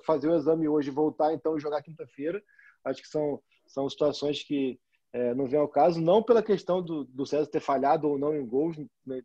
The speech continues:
não é isso que tá em discussão, mas eu acho que quando você, é, tira um goleiro, né, jovem como o Gabriel,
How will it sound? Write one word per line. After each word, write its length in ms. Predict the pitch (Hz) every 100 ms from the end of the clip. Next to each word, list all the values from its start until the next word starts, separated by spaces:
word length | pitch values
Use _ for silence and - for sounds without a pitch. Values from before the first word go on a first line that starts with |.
| _ _ _
não 100 | 139
é 60 | 139
isso 100 | 143
que 80 | -
tá 160 | 151
em 20 | 151
discussão, 380 | - 147 151
mas 120 | 165 160
eu 60 |
acho 120 | 165 -
que 60 |
quando 180 | 175 180
você, 420 | 180 175 180 175 - _ _ -
é, 260 | 131 135 131
tira 380 | - 170 214 214
um 120 | 208
goleiro, 600 | 214 185 165 156 120 110 _ _ _ _ -
né, 160 | 127 120
jovem 480 | 123 170 170 127
como 220 | 127 156 160
o 40 |
Gabriel, 640 | 165 170 160 151 139 113